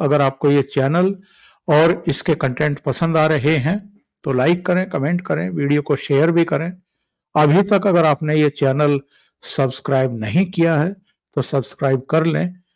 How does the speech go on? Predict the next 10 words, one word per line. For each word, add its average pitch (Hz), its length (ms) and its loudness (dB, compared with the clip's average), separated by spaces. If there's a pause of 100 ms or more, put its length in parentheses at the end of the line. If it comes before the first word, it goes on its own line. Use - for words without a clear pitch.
(220)
और 147 120 2
साथ 156 320 0 (140)
में 165 80 -2
लगे 147 260 2
बेल 160 440 2 (160)
आइकन 139 420 0
को 135 140 -4
दबा 123 280 0
दें 139 240 -4 (600)
ताकि 135 520 -4